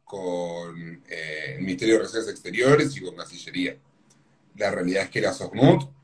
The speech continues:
tiene un rol fundamental, fundamental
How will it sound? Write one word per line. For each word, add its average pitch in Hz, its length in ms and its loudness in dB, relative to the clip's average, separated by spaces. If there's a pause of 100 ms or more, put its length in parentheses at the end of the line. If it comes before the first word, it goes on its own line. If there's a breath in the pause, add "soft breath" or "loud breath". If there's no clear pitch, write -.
(300)
tiene 104 280 -4
un 98 120 -2
rol 117 360 4 (300)
fundamental, 135 680 2 (420)
fundamental 135 1000 0